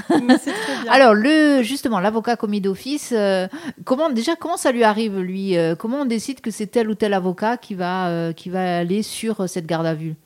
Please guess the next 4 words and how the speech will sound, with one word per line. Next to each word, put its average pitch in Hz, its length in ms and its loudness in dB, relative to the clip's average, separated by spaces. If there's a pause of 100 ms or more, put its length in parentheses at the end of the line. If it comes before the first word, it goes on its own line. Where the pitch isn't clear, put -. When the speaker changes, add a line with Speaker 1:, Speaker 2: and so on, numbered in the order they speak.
(260)
Speaker 1:
Alors 214 340 -10
ça, 269 280 -12
c'est... 247 640 -12
Euh, 190 960 -14